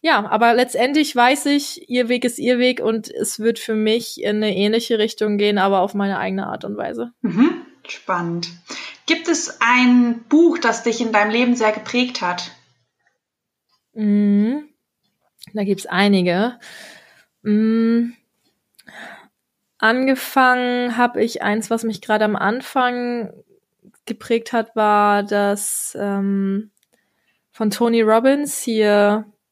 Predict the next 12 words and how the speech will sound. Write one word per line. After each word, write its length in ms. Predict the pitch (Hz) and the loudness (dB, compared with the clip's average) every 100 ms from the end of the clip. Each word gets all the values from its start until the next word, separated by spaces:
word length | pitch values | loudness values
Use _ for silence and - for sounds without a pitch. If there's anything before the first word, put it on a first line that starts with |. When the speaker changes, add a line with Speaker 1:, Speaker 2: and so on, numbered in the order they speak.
| _ 302 - 214 208 _ _ _ | _ -20 -20 -20 _ _ _ _
Speaker 1:
das 420 | 208 202 202 - - _ _ _ _ _ _ _ | -6 -4 -6 -12 -16 _ _ _ _ _ _ _
Pa-, 260 | - 226 - | -8 -4 0
äh, 420 | 202 196 196 190 | 2 2 2 0
Tony, 400 | 190 233 226 220 | -2 -2 0 -2
ne, 380 | 185 196 190 _ _ - - | -2 -2 -4 _ _ -16 -2
Robbins 380 | 208 214 220 | 0 0 -2
Power 300 | - 240 311 | -2 2 2
Prinzip 420 | 320 311 294 320 294 | 2 -4 -2 -2 0
oder 140 | 285 | 0
wie 80 | 285 | 0
das 180 | 285 302 | -2 0
heißt. 320 | 339 349 | 0 -2